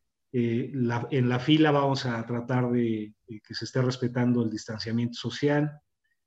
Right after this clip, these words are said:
Van a ingresar de dos en dos. Se les va a dar una toalla sanitizante para que puedan por sí mismos limpiar todas las superficies de contacto.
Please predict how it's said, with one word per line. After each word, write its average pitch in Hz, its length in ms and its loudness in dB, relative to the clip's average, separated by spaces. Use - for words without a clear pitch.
Van 143 200 4
a 143 40 6
ingresar 139 560 2
de 131 120 2
dos 131 220 0
en 123 180 0
dos. 165 600 0
Se - 160 -6
les 127 160 2
va 147 80 2
a 147 120 4
dar 143 60 4
una 143 220 0
toalla 135 440 0
sanitizante 127 840 -4
para 113 320 -6
que 107 440 -8
puedan 131 420 4
por 117 160 -2
sí 131 100 -2
mismos 123 340 2
limpiar 120 440 0
todas 123 160 0
las 113 80 -2
superficies 117 680 -2
de 110 100 -6
contacto. 135 720 -2